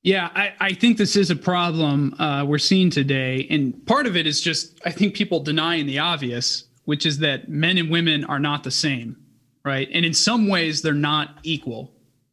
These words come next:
I know that might upset some people, but we, we have to be careful with this term equality.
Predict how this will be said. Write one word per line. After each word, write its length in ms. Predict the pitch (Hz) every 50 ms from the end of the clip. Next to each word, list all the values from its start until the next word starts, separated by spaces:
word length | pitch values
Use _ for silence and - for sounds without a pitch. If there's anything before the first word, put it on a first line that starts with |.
| _ _ _ _ _ _ _ _ _ -
I 80 | - 127
know 80 | 127
that 80 | 131 127
might 200 | 135 139 143 143
upset 280 | 139 - - 170 156
some 160 | - - 151 -
people, 260 | 170 151 147 139 127
but 300 | 135 139 135 - - - -
we, 140 | 160 160 156
we 120 | 170 180 185
have 160 | 202 240 233
to 80 | - 175
be 100 | 175 -
careful 360 | - - 202 220 214 190 165
with 140 | 147 147 -
this 160 | 143 135 -
term 240 | - 185 170 156 135
equality. 800 | 131 127 - - - 151 156 160 160 143 131 123 120 117 120